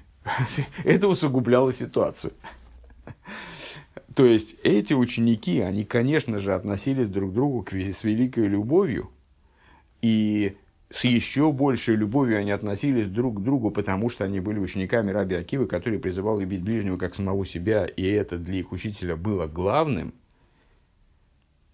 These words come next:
Но это усугубляло вот это, вот это вот расхождение между учениками в каком-то смысле, ситуацию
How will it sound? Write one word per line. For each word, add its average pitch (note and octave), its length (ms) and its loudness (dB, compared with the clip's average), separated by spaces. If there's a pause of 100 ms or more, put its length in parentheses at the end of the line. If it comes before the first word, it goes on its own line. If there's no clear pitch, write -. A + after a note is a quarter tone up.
(340)
Но B2 380 4
это F#3 320 4
усугубляло A2 960 2
вот G2 240 0
это, D3+ 240 2
вот G2+ 460 -2
это C#3+ 180 0
вот A#2+ 160 0
расхождение A2+ 920 0
между G#2+ 300 0
учениками D#3 460 -4
в D3+ 40 -6
каком-то A#2+ 460 -2
смысле, G2+ 380 -4
ситуацию A#2+ 680 0